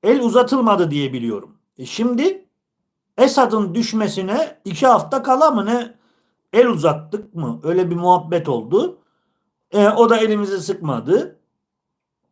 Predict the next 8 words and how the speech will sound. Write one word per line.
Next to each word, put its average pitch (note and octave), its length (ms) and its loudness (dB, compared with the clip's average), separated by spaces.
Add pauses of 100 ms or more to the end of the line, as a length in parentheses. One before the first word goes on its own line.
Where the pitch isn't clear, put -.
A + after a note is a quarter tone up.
(760)
İşte - 220 0
Esad'a G#3+ 760 2
"Gel F3+ 260 -2
barışalım, F#3 640 -2 (600)
kardeş E3+ 440 0
olalım." E3 400 2
dedik. B2+ 520 -8 (600)
İşte D#3+ 560 0